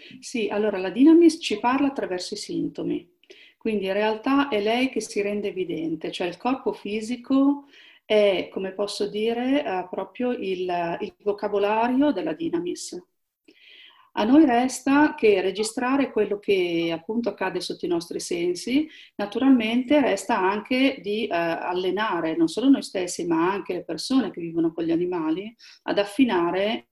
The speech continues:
il loro punto di os-, cioè la loro capacità di osservazione, perché per dare solamente un, un, un'idea, ehm, diciamo così, di, di massima, no? Quando, non so,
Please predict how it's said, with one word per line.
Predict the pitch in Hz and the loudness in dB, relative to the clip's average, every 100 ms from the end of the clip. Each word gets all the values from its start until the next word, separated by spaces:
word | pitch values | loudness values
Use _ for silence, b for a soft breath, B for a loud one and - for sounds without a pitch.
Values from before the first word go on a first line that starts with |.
| - | -16
il | 202 185 | -10 -6
loro | 180 208 - _ | -4 -4 -6 _
punto | - 170 170 | -4 -2 -2
di | 202 | -4
os-, | 165 - | -6 -10
cioè | - 165 - 170 | -6 -6 -6 -6
la | 170 | -6
loro | 170 180 202 | -4 -4 -6
capacità | - 175 - - | -8 -8 -8 -8
di | 160 | -8
osservazione, | 202 180 - 208 - 226 208 165 | -8 -8 -10 -12 -4 0 0 0
perché | - - 170 170 B B B B | -4 -8 -8 -8 B B B B
per | 202 165 | -6 -2
dare | 180 202 | -2 -2
solamente | 202 185 185 208 254 240 | -2 -2 -2 -2 0 0
un, | 185 | 2
un, | 170 170 - 175 - | 2 2 2 0 0
un'idea, | 175 170 165 196 220 196 170 - B B - | 0 0 2 2 2 0 -2 -6 B B -8
ehm, | - - - - - - - - _ _ _ _ 294 | -4 -4 -2 0 2 2 0 -6 _ _ _ _ -4
diciamo | 247 233 202 190 - | -2 -2 -4 -6 -4
così, | 208 214 | -4 -4
di, | 185 - | -6 -4
di | - | 0
massima, | 190 233 - - 175 | 2 0 0 -2 0
no? | 208 220 | -2 0
Quando, | 180 196 202 180 | -2 0 0 0
non | 170 165 165 165 | -2 -2 -2 -4
so, | 180 214 196 170 165 | -2 0 0 0 -6